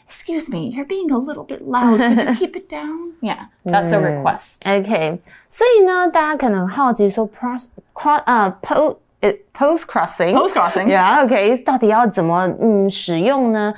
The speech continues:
Speaker 2: 只要你有账号的话，你就可以要求一个地址哦。
Speaker 1: 嗯。
Speaker 2: 那这里我们提到的只要怎么样怎么样，我们来看一下这样的用法。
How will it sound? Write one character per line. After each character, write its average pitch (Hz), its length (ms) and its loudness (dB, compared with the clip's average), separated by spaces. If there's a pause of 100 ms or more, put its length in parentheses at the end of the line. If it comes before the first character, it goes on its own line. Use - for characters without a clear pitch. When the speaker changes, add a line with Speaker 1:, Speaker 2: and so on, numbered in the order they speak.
(140)
Speaker 2:
只 - 140 -4
要 262 140 4
你 381 100 4
有 220 320 0
账 277 320 0
号 247 180 2
的 185 160 0
话， 190 240 0
你 175 140 -2
就 226 180 0
可 190 220 -8
以 165 160 0
要 240 240 0
求 185 380 -4
一 202 60 0
个 180 120 -4
地 190 320 -2
址 139 400 -10
哦。 156 260 0 (100)
Speaker 1:
嗯。 220 380 4
Speaker 2:
那 226 140 0
这 349 320 2
里 208 220 2
我 165 60 -2
们 165 140 0
提 175 200 -6
到 185 180 2
的 151 140 -2
只 160 340 -6
要 320 420 2
怎 220 140 -2
么 190 80 0
样 233 180 0
怎 185 140 -4
么 170 80 -2
样， 185 220 -2
我 - 40 -6
们 170 80 -4
来 180 120 -6
看 226 180 -6
一 202 60 -2
下 196 160 -4
这 180 100 -4
样 170 100 -2
的 151 80 -6
用 160 220 -6
法。 - 260 -8